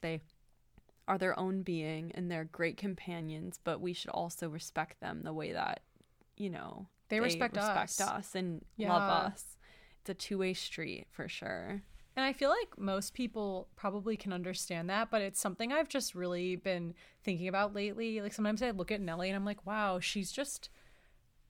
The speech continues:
Speaker 2: she gives so much to us."
Speaker 1: Mm-hmm.
Speaker 2: Um, like, so much attention and love. Like, walking through the door, she just gets so excited and, like, gives the greeting of a lifetime, and you're just
Speaker 1: Yeah,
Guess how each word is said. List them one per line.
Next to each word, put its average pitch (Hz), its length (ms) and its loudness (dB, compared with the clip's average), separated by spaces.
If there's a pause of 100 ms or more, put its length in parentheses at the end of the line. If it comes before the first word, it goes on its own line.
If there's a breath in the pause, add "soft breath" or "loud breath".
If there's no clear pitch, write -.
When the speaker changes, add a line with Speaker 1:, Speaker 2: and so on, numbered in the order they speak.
Speaker 2:
she - 240 4
gives 202 300 2
so 285 260 4
much 180 500 2
to - 140 -4
us." - 560 -4 (220)
Speaker 1:
Mm-hmm. 196 440 0
Speaker 2:
Um, 190 280 2
like, 214 140 0
so - 140 4
much 226 200 2
attention 214 640 0
and 196 160 0
love. 175 260 4
Like, 220 200 2 (440 loud breath)
walking 208 380 4
through 277 100 2
the 269 80 4
door, 185 380 2
she - 180 2
just 220 180 -2
gets 226 200 2
so 185 240 4
excited 196 800 0
and, 202 260 0
like, 202 180 -2
gives 196 240 2
the 226 80 2
greeting 185 380 0
of 202 80 2
a 220 80 4
lifetime, 196 840 0
and 202 160 2
you're 202 80 0
just 202 220 0
Speaker 1:
Yeah, 202 260 2